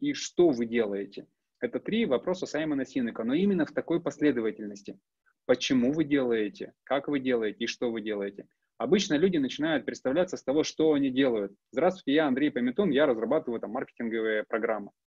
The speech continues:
Или "Я, а, внедряю C R M-системы". Нет.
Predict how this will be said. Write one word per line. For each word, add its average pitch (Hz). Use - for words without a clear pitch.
Или 117
"Я, 127
а, 110
внедряю 120
C 113
R 110
M-системы". 110
Нет. 120